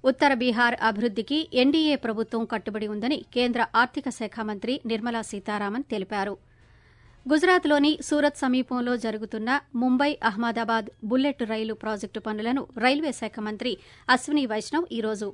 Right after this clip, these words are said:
పరిశీలించారు. ఫెంగల్ తుఫాను ప్రభావంతో తమిళనాడు, దక్షిణ ఆంధ్రలోని పలు జిల్లాల్లో భారీ వర్షాలు కురుస్తున్నాయని భారత వాతావరణ శాఖ వెల్లడించింది. ఇక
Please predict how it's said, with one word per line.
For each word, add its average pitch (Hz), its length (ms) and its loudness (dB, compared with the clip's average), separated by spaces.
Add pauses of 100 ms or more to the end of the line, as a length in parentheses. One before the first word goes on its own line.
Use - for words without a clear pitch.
పరిశీలించారు. 208 760 -4 (840)
ఫెంగల్ 262 380 2
తుఫాను 240 360 2
ప్రభావంతో 240 720 0
తమిళనాడు, 240 760 0
దక్షిణ 247 480 0
ఆంధ్రలోని 226 600 -2
పలు 220 240 -4
జిల్లాల్లో 220 500 -2
భారీ 240 460 0
వర్షాలు 226 360 -4
కురుస్తున్నాయని 214 760 -6 (300)
భారత 262 300 -2
వాతావరణ 226 460 -6
శాఖ 226 460 -4 (100)
వెల్లడించింది. 202 760 -8 (680)
ఇక 220 280 -2